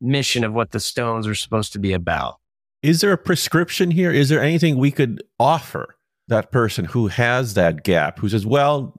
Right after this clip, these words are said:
Speaker 2: okay, fine, maybe that is the reason why I don't like Emotional Rescue"? But, um,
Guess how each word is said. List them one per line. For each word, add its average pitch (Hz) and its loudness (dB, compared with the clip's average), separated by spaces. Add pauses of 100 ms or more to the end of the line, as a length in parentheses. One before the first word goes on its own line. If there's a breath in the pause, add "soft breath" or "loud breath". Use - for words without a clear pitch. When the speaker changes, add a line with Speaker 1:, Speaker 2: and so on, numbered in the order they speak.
(140)
Speaker 2:
okay, 139 0
fine, 127 0
maybe 123 2
that 117 4
is 127 0
the 113 2
reason 95 0
why 90 4
I 87 2
don't 87 -2
like 92 0
Emotional 95 2
Rescue"? 87 0 (260 loud breath)
But, 107 -4
um, 101 2